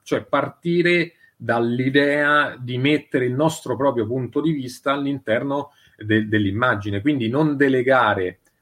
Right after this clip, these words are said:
so-, solo la fortuna o solo la, la, la, il numero spropositato di scatti, eh, realizzati per poi portarci a casa,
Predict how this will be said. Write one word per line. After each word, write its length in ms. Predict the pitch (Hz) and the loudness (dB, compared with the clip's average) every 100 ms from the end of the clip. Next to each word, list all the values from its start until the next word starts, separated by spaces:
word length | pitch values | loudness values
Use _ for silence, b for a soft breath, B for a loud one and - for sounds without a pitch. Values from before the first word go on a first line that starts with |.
| _ | _
so-, 380 | - - 107 113 | -12 -2 -2 -2
solo 440 | - 147 147 139 | -2 4 6 6
la 140 | 127 120 | 4 2
fortuna 680 | 127 - - 143 156 143 120 | -2 -8 -6 -2 0 2 0
o 40 | |
solo 800 | 107 - 139 139 131 123 113 b b - | -4 -2 0 4 4 4 2 b b -6
la, 220 | 110 110 | 2 4
la, 200 | 107 107 | 6 4
la, 600 | 107 107 104 110 110 110 107 | 4 2 2 2 4 2 2
il 160 | 113 | 0
numero 1040 | 131 147 147 139 135 127 123 120 117 110 - _ | 2 4 4 4 2 4 4 4 2 0 -6 _
spropositato 960 | - - 131 123 120 120 131 131 123 | -10 -2 0 0 -2 -2 2 2 0
di 120 | 110 | -4
scatti, 1000 | 107 - - 120 120 - - 123 117 113 - _ | -4 -4 0 0 0 -8 -10 -6 -6 -6 -14 _
eh, 500 | - 104 104 104 104 | -10 -6 -4 -2 0
realizzati 1040 | 104 110 110 104 113 117 113 117 117 110 107 | 2 2 2 -2 0 0 0 -4 -2 -2 0
per 320 | 110 107 107 | 0 0 0
poi 180 | 120 113 | 0 0
portarci 520 | 117 - 107 104 - | -2 -4 -4 -4 -8
a 80 | 110 | -8
casa, 580 | - 113 110 110 104 | -2 -2 2 0 0